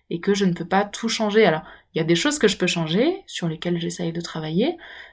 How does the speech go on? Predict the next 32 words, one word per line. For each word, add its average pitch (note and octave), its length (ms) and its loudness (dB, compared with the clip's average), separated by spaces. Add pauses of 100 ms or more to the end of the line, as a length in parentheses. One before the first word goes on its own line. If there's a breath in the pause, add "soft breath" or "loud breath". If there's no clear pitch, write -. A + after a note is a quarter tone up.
(120 loud breath)
mais F3+ 80 2
il F#3 40 4
y F3+ 40 6
a F3 40 6
des E3+ 60 4
choses C#4 200 -2
que - 80 0
je G3 80 -2
peux F3 120 -6
pas C4 120 4
changer. C#4+ 400 -2 (380 loud breath)
Genre, F#3+ 320 4
euh, F3 240 4
je F3 120 -2
vais D#3+ 280 0
dire E3 160 0
n'importe G3 320 -4
quoi, C4 240 0
la, E3+ 200 -2 (120)
la, F3 600 -2
ma E3+ 160 4
pointure, B3 580 2
ma F3+ 120 0
pointure F#3 440 2
de E3+ 140 4
chaussure, A3+ 420 -4
bah, F3 160 -2
je E3+ 80 -8
peux E3 100 -10
pas G3 140 0
la F#3+ 100 2
changer. C4 220 -2